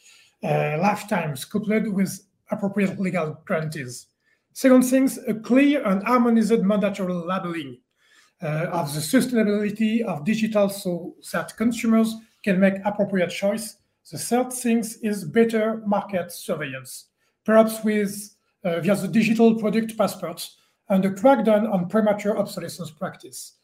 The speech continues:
We need, of course, to, uh, uh, empowering the consumers, but we need legislation, clear legislation for the European Union, because the European Union, uh, uh, make a, a notice for all the world, because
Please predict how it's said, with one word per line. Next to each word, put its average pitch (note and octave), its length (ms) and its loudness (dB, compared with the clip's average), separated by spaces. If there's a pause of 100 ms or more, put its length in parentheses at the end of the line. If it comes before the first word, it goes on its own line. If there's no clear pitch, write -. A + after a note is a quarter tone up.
(420)
We G#3 140 6
need, C4+ 240 8
of - 280 0
course, C4+ 360 2
to, A3 360 -2
uh, F3 500 -2
uh, F3+ 120 -8 (400)
empowering A#3 800 4 (260)
the F#3 80 -4
consumers, F3 720 -6 (300)
but G3 280 -2
we G3+ 100 2
need A#3+ 340 2 (340)
legislation, A3+ 1120 0 (180)
clear C4+ 300 4
legislation G#3+ 880 -2 (200)
for G3+ 180 6
the F#3+ 80 -2
European F#3+ 460 0
Union, G#3 360 0
because A3+ 400 2 (320)
the F3+ 80 -2
European B3 460 4 (100)
Union, A3 480 2 (280)
uh, G3 60 -2
uh, F3+ 220 2 (400)
make B3+ 360 2
a, G3+ 260 0 (280)
a F#3 140 -2
notice A3+ 380 2
for G#3+ 300 0
all C#4 220 6
the G3+ 120 -2
world, D#3 300 -2
because A3+ 360 -4